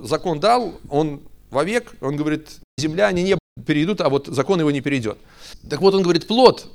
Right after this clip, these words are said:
жизни людей, которые пытаются жить сами, плод жизни людей, которые пытаются без Бога решить свои какие-то цели, земные задачи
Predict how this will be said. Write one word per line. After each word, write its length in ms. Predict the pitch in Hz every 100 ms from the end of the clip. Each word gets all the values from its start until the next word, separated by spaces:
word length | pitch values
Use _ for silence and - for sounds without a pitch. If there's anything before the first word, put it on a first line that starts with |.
| - - - - -
жизни 640 | 117 226 160 135 180 185 - - - - - - -
людей, 580 | - 165 160 165 104 123 -
которые 320 | 135 185 185
пытаются 480 | 170 214 208 - 151
жить 180 | 180
сами, 340 | - 165 107 - - - - -
плод 260 | 180 240
жизни 200 | 202 185
людей, 220 | 196 190
которые 340 | 208 180 185 175
пытаются 560 | 170 208 202 - 175
без 380 | 156 - 131 165
Бога 420 | 147 214 147 110 104
решить 520 | 143 - 156 - -
свои 300 | - 139 151
какие-то 340 | 139 156 131
цели, 260 | 123 214 196
земные 320 | 135 143 185 151
задачи 440 | 151 202 - 147